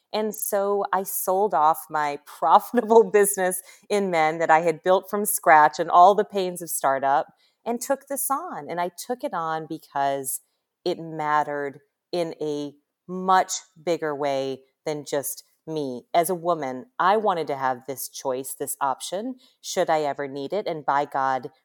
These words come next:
all of these women who so graciously shared their most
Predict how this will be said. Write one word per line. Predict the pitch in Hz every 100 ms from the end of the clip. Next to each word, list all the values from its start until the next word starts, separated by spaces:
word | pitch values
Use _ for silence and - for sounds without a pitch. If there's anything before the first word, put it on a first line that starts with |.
| _ -
all | 175 202
of | 190
these | 175 -
women | 160 147 143
who | 135 147 143 135 _ _ _ _
so | - - 175 165 156 143 _ _ _ _ _ _ _
graciously | - 160 185 202 220 190 - 147
shared | - - - - 165 151 135
their | 143
most | 147 147